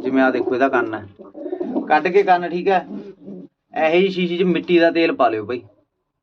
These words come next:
ਠੀਕ ਆ। ਮਿੱਟੀ ਦਾ ਤੇਲ ਪਾ ਕੇ ਜਿਹੜੇ ਪਾਸੇ ਨੂੰ ਧੌਣ ਲਾਉਂਦਾ ਉਹ, ਠੀਕ ਆ,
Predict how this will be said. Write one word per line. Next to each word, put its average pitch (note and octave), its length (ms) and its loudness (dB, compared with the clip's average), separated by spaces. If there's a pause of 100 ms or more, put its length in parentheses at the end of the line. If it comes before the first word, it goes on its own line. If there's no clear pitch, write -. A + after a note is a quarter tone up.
(1400)
ਠੀਕ - 180 -2
ਆ। D#3 80 -2 (720)
ਮਿੱਟੀ F3 280 0
ਦਾ F3 140 6
ਤੇਲ F3+ 200 2
ਪਾ D#3+ 240 2
ਕੇ E3+ 180 -2 (360)
ਜਿਹੜੇ C#3 200 4
ਪਾਸੇ F3 280 2
ਨੂੰ F3 140 -2
ਧੌਣ G3 260 4
ਲਾਉਂਦਾ D3+ 340 4
ਉਹ, C#3+ 240 2 (480)
ਠੀਕ C3+ 140 -6
ਆ, D#3+ 100 -2